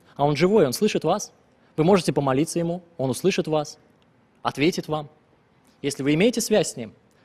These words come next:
то вы можете стать частью церкви. Ковчег пока открыт для вас. Все спасённые,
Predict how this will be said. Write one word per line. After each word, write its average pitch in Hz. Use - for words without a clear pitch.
то 135
вы 147
можете 156
стать 123
частью -
церкви. -
Ковчег -
пока 185
открыт 220
для 143
вас. 101
Все 214
спасённые, 170